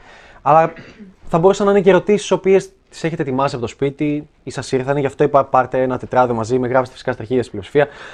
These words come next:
Αλλά εντάξει, <laughs> σημειώστε κάτι, κάντε ερωτήσεις στο κινητό, οτιδήποτε, οπουδήποτε. Το θέλω αυτό, γιατί αν δεν έχουμε ερωτήσεις, αυτό το σεμινάριο δεν μπορεί να γίνει πιο ειδικό για εσάς. Καθόλου. Είναι,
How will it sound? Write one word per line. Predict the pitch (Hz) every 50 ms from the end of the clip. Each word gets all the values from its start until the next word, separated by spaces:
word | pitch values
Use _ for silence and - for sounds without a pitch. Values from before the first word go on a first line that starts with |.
| - - - -
Αλλά | - 127 120
εντάξει, | 113 110 123 135 - - - 175 175 160 160 - - 185
<laughs> | 160 147 139 139 127 -
σημειώστε | - 160 151 151 156 165 160 - 147
κάτι, | - 143 147 151 151
κάντε | - - 151 151 151
ερωτήσεις | 139 123 - - 147 160 151
στο | - -
κινητό, | 143 - 139 127 117 120 - 156 165
οτιδήποτε, | 160 160 131 120 151 156 160 143 139
οπουδήποτε. | 120 127 120 127 110 107 - 101 - - - - - - _
Το | - 147
θέλω | - - 170 170 156
αυτό, | 139 - - - 107 104 110
γιατί | 117 127 131 - 170
αν | 175 180 175
δεν | 156 175 175
έχουμε | 185 170 - - 160 151
ερωτήσεις, | 135 127 - - 131 123 - - 156 196 226 - - _ _ _ _ _ _ _ _ _ _ _ _ _ _ _ _ _ _ _ _ _ _ -
αυτό | 131 131 - - 185
το | 180 190
σεμινάριο | - - 165 165 165 170 180 190 185
δεν | 165 156 196 185
μπορεί | 165 185 185 190
να | 185 180
γίνει | 165 135 147 175 185 185 185 185 185 185 175 180 - _ _ _ _ _ _ _ _ _ _ _ _ _ _ _ _ _ _ _ _ _
πιο | - - - 180
ειδικό | 180 165 143 160 - - 160 143 113 92 92 - _ _
για | - 107 135
εσάς. | 127 - - 139 120 104 - - - _ _ _ _ _ _ _ _
Καθόλου. | - 139 131 - - 165 151 135 123
Είναι, | 135 151 160 160 156 156 156 151 143